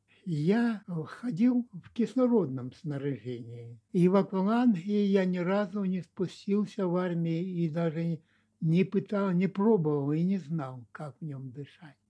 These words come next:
И раз в кислородном снаряжении, то я вдыхал, за-, задерживал дыхание так, чтобы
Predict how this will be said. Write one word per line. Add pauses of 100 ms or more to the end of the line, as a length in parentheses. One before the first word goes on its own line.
(100)
И
раз
в
кислородном
снаряжении,
то
я
вдыхал,
за-,
задерживал
дыхание (460)
так,
чтобы